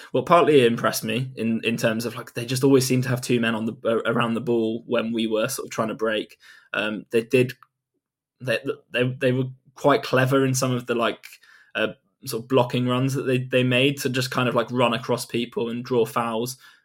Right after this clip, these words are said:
when they weren't even on the ball. Um, to a point where it, a lot of it kind of felt cynical, and I, the way that they were going into it with, like, a hundred and ten percent effort was kind of, <laughs> I was getting worried that someone was gonna get injured at some point because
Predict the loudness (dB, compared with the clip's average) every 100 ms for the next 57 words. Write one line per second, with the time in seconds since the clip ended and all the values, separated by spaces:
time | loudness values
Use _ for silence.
0 | _ -2 2 2 2 0 -4 -4 -4 -2
1 | -2 -4 _ -8 -6 -6 -10 -14 _ _
2 | _ _ _ _ _ _ _ _ _ -10
3 | -10 -12 2 8 8 10 8 8 6 4
4 | 2 -4 -6 -2 4 6 6 4 2 0
5 | -2 -2 0 2 0 2 0 0 -2 -2
6 | 0 -4 -6 -4 4 8 8 6 2 2
7 | 2 2 0 0 0 0 -4 -4 -4 -4
8 | -6 -4 -4 -2 -2 -2 -4 -12 _ -2
9 | -2 0 -4 -4 -4 -6 -6 0 0 0
10 | 4 6 6 4 6 4 4 0 0 0
11 | 0 -4 -4 -4 -2 -4 -4 -4 -6 -6
12 | -8 -8 -8 -8 -4 -4